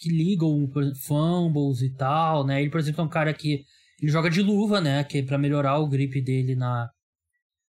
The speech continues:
na, na bola. E tem uma questão dele, de, do dedo dele ter um, uma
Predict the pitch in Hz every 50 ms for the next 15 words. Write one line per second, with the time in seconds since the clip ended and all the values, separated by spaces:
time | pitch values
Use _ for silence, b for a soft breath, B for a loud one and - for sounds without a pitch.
0 | - 127 127 127 123 123 123 120 117 120 120 120 120 123 135 156 180 196 202 202
1 | 190 185 170 165 165 190 190 190 185 185 185 160 190 185 175 190 185 175 170 B
2 | B B B B B - 135 156 160 160 156 151 151 147 147 160 143 127 139 139
3 | 165 180 175 156 131 147 156 170 175 165 - 165 165 165 170 170 165 156 151 147
4 | 143 139 135 131 135 135 139 139 135 - 120 _ _ _ _ _ _ _ _ _
5 | _ - 151 147 147 147 147 139 131 131 131 123 123